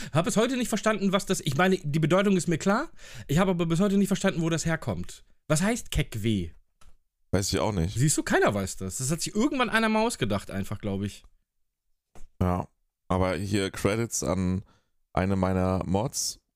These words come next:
Speaker 2: die das jetzt wahrscheinlich auch hört, jetzt gerade bei ihr, für
Speaker 1: Ja,
Speaker 2: uns
Speaker 1: sag doch
Speaker 2: in
Speaker 1: den
Speaker 2: der
Speaker 1: Namen, sag doch den
Speaker 2: Zukunft.
Speaker 1: Namen.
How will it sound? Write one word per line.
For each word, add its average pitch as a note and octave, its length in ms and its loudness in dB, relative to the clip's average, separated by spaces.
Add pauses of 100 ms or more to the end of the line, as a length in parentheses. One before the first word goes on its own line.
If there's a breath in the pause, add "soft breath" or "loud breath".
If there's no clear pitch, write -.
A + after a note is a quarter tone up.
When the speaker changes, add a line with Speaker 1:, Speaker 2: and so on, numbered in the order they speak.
(320)
Speaker 2:
die F2 120 -2
das F#2 180 -2
jetzt - 160 -6
wahrscheinlich G2+ 400 2
auch - 280 -2 (160)
hört, G#2+ 480 -2 (240)
jetzt - 240 -2
gerade G#2 320 2
bei A#2+ 140 2
ihr, C3+ 300 -2
für B2 80 -4
Speaker 1:
Ja, D3 100 4
Speaker 2:
uns G#2 240 -2
Speaker 1:
sag F#3+ 180 2
doch - 100 2
Speaker 2:
in F#3 60 2
Speaker 1:
den D#3 120 6
Speaker 2:
der E3+ 80 4
Speaker 1:
Namen, - 140 2
sag F#3 100 2
doch C3+ 80 4
den D3+ 80 -2
Speaker 2:
Zukunft. F3 160 2
Speaker 1:
Namen. F3 260 -2